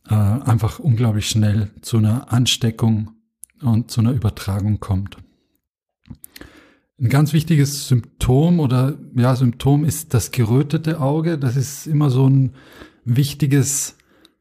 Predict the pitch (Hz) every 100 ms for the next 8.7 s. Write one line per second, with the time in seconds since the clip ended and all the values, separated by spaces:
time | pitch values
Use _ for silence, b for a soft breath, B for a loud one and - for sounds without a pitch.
0 | - 156 127 123 123 123 160 156 147 143
1 | 147 - 151 156 175 185 - 127 139 -
2 | 135 131 - - - 143 - 147 131 127
3 | 123 123 123 123 117 _ _ _ _ _
4 | _ _ _ _ _ _ _ - 135 -
5 | 110 135 147 180 - - 165 139 170 -
6 | - 160 175 160 - - 143 135 143 139
7 | 135 - 165 131 127 123 - - - 131
8 | 143 - 151 165 180 -